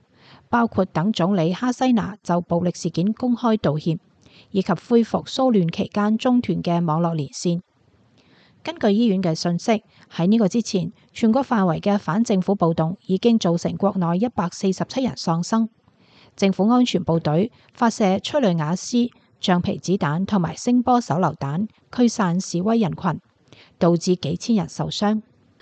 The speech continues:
學生示威領袖宣布反對將百分之三十嘅政府職務留畀特權階層同埋對執政黨有利嘅選民。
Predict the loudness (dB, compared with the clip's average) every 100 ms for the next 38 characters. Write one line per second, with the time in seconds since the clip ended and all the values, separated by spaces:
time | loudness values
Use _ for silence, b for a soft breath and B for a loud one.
0 | b -2 0 0 -6 0 2 4 2 0
1 | 2 0 2 2 2 0 -2 -2 -2 2
2 | 0 2 2 2 -2 -2 -4 -4 0 0
3 | 0 -2 -2 -2 -2 -4 -4 -2 2 2
4 | 0 B B B 0 0 2 2 0 0
5 | -4 -4 -6 -2 0 0 -2 -6 _ -2
6 | 2 4 4 2 0 -2 0 2 2 2
7 | 2 2 0 0 -2 -2 -2 -2 -4